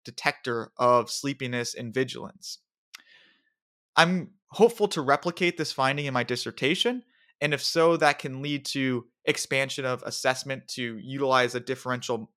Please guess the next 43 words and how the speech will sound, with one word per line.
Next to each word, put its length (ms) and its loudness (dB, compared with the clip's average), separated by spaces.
E 60 -8
E 160 -6
G 180 -6
montage 680 2
to 100 -12
better 400 4
characterize 600 2
their 120 -4
sleep. 440 -6
But 260 8
that's 260 4
just 140 -2
to 60 0
point 200 0
out 220 2
that 100 -2
there 100 0
does 260 2
seem 180 -4
to 80 -4
be 340 -4
some 300 -8
hints 400 -4
that 200 2
not 220 6
all 240 8
is 100 4
well 520 8
in 160 -4
their 160 -6
sleep. 400 -10
The 240 8
kind 180 2
of 160 -2
global 800 2
variables 600 2
we 80 -4
use 400 -2
right 260 4
now, 460 2
whether 360 6
it 180 -6
be 480 -2